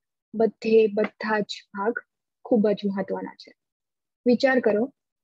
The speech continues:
કે આંખ જ ના હોત તો તમે જોતા કેવી રીતે? આંખ વગર ચાલતું? ના. પગ જ ના હોત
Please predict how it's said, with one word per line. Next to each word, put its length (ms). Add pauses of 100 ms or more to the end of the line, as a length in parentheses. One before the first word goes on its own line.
(240)
કે 140 (480)
આંખ 360
જ 120 (100)
ના 120
હોત 220 (360)
તો 60
તમે 220
જોતા 300
કેવી 260
રીતે? 240 (1200)
આંખ 260
વગર 180
ચાલતું? 480 (680)
ના. 220 (1040)
પગ 200
જ 200
ના 100
હોત 240